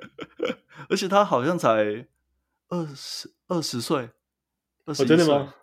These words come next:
Speaker 1: 对，对，对，对，他超年轻的。
Speaker 2: 哦，呀，
Speaker 1: 嗯。
Speaker 2: 屌啊。
Speaker 1: 对，超酷的，超酷的。就是真正，真正的英雄啊。<laughs>
Speaker 2: 对，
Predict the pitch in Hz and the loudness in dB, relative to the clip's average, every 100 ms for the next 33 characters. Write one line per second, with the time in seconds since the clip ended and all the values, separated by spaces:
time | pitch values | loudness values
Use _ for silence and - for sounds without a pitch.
0 | _ 160 131 127 123 117 120 160 - 147 | _ 2 4 2 0 0 0 0 4 4
1 | 120 104 107 104 87 80 - _ _ _ | 2 -2 -4 -4 -6 -8 -18 _ _ _
2 | _ _ _ - 113 117 117 - _ _ | _ _ _ -12 -8 -8 -10 -16 _ _
3 | - 127 113 104 90 113 107 - _ _ | -6 -4 -4 -8 -4 -4 -4 -10 _ _
4 | _ _ 107 87 - 98 90 92 69 90 | _ _ -6 -6 -6 -8 -6 -10 -10 -16
5 | 90 85 85 - - _ _ _ _ 98 | -16 -14 -16 -20 -20 _ _ _ _ -10
6 | 92 - 156 170 170 123 165 170 143 120 | -10 0 2 2 0 2 4 4 2 2
7 | 117 127 82 73 73 - - - - _ | 0 0 -2 -6 -14 -16 -20 -20 -20 _
8 | - - - _ _ _ - - _ _ | -18 -18 -18 _ _ _ -20 -20 _ _
9 | _ _ _ _ 123 110 | _ _ _ _ 0 0